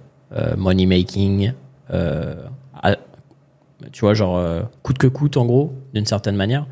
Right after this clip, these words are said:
Ce qui fonctionne super bien quand t'essayes de, d'être, euh, entrepreneur business, mais, euh, mais voilà, au cou-, enfin, tu vois, genre, euh, c'est, je, je sais pas. Et même toute son histoire, il y a, il y a des trucs, moi, je,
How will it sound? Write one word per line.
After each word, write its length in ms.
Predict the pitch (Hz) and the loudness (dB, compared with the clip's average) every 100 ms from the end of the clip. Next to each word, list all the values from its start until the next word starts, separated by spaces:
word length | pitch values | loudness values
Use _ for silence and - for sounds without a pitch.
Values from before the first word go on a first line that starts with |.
| - - - | -16 -20 -16
Ce 80 | |
qui 80 | - | -4
fonctionne 340 | 113 117 127 113 | 0 2 2 2
super 320 | 135 131 123 | 2 4 4
bien 140 | 139 | 2
quand 140 | 127 101 | 0 -2
t'essayes 280 | 104 110 | -2 -2
de, 380 | 98 95 95 90 92 | 0 0 0 0 0
d'être, 300 | 95 - 92 | -2 0 -2
euh, 320 | 87 82 85 - | 0 -2 -2 -2
entrepreneur 600 | 92 - 98 - 98 95 | -4 -2 -4 0 2 2
business, 360 | 107 156 156 | 4 2 0
mais, 200 | 117 92 | 0 0
euh, 240 | 87 80 - - - - - - _ _ - | 2 0 -2 -8 -14 -20 -20 -20 _ _ -4
mais 180 | 92 90 | 0 2
voilà, 380 | 101 92 85 123 - | 4 2 2 -2 -2
au 80 | 95 | -2
cou-, 140 | - - | -2 -8
enfin, 220 | - 87 | -2 -2
tu 80 | 101 | 0
vois, 100 | 98 | 0
genre, 220 | 85 73 | 0 -2
euh, 80 | - 110 - - | -4 -8 -12 -18
c'est, 540 | - 92 87 82 - 127 - - - - - - - - _ - | -8 -2 0 0 -2 -4 -10 -20 -20 -20 -20 -20 -20 -20 _ -20
je, 120 | 123 | -18
je 160 | - 117 | -4 0
sais 120 | 104 | 0
pas. 300 | 87 82 82 | 2 0 2
Et 140 | 101 101 - | 0 -2 -6
même 240 | 117 123 127 | 0 2 2
toute 160 | 131 | -2
son 160 | 131 127 | 0 0
histoire, 460 | 117 - 120 107 95 | 0 0 0 2 0
il 80 | |
y 40 | 90 | 0
a, 80 | 87 | -4
il 80 | 87 | -4
y 60 | 92 | -4
a 60 | |
des 100 | 92 92 | -2 -4
trucs, 220 | 95 - | -6 -6
moi, 140 | |
je, 80 | 82 | -8